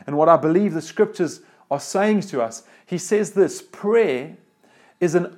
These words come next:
open admission that without Christ we can do nothing." So we're declaring openly, "I can't do anything without you, God." And he says, "Prayer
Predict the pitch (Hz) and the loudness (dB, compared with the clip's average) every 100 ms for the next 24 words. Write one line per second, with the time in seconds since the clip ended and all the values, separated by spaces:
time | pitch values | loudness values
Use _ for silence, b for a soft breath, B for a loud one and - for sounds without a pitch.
0 | - 226 233 233 226 202 151 175 - - | 4 4 4 -2 -2 -2 -4 -4 -6 -6
1 | 139 131 151 160 170 170 - 226 254 247 | -6 -4 -4 -2 -4 -4 -8 -2 -2 -2
2 | - 240 220 - - 175 220 220 226 - | -2 0 0 -4 -6 -2 0 0 -4 -6
3 | 202 214 190 190 202 185 185 - - 107 | -4 -4 -4 -4 -4 -2 -4 -6 -10 -10
4 | - _ _ _ _ b b b - 214 | -12 _ _ _ _ b b b 2 4
5 | 285 285 - 254 277 277 233 233 254 254 | 4 2 6 8 10 8 6 6 4 4
6 | 214 151 B B - 294 294 285 311 240 | 2 0 B B 4 4 6 8 8 8
7 | 294 302 302 208 240 185 - - - _ | 6 6 6 8 8 8 4 -4 -20 _
8 | _ - 208 233 254 220 214 214 165 180 | _ -2 0 2 2 2 0 0 2 2
9 | 143 120 - b b b 226 262 254 220 | 2 -4 -18 b b b -2 2 2 4
10 | 190 175 175 - b b - 233 285 233 | 4 4 2 -10 b b -4 0 4 2
11 | 160 202 | 0 -6